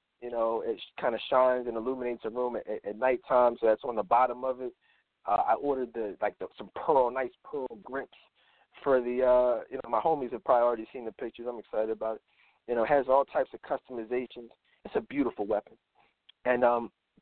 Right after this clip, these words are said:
but because I knew, like, why I wanted it, I didn't even buy the, I didn't even buy any bullets for it. You see what I'm saying? Like, and I don't,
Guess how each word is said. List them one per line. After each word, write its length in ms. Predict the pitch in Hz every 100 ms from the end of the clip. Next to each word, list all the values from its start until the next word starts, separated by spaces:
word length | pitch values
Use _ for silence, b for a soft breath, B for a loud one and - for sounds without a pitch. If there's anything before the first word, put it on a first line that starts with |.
| _
but 160 | 147 117
because 460 | 143 - 202 202 175 -
I 200 | 135 127
knew, 560 | 127 131 165 185 135 120 _ _ _ _ _ _ _ _ _ -
like, 140 | 131
why 180 | 131 - -
I 160 | 120
wanted 340 | 156 180 202 214
it, 140 | 226 _ _ _ _ _ -
I 120 | 196
didn't 180 | 262 247
even 200 | 208 175
buy 220 | 175 185
the, 140 | 175 165 -
I 80 |
didn't 120 | 208 226
even 120 | 196
buy 180 | 202 202
any 120 | 190
bullets 340 | 202 262 349 -
for 80 | -
it. 1000 | _ _ _ _ _ _ _ _ _ -
You 60 |
see 80 | 220
what 60 | 254
I'm 60 | 254
saying? 180 | 247
Like, 260 | 226 160 131 _ _ _ _ _ -
and 100 | 165
I 120 | 196
don't, 260 | 247 240